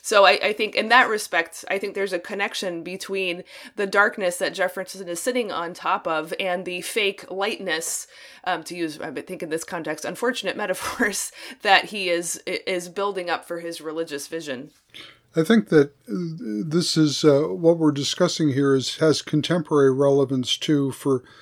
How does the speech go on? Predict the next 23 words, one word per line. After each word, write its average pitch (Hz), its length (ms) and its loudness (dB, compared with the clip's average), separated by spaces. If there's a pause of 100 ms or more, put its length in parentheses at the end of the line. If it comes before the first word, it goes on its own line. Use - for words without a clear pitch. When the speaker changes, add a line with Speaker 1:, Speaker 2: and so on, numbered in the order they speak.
(280)
Speaker 2:
certain 240 360 0
kinds 151 380 4
of 135 120 -6
Christians 147 600 0
in 139 140 2
America 139 720 0
who 147 160 2
think - 380 -2
that, 135 200 4
um, 139 280 0
the 143 100 -6
United 143 460 4
States 143 440 2
is 135 140 -4
a 139 60 2
Christian 135 580 0
nation 135 480 0
because 127 360 -2
the 139 140 -8
founding 143 460 0
fathers 135 640 0
were 135 120 -6
Christians. 135 640 -4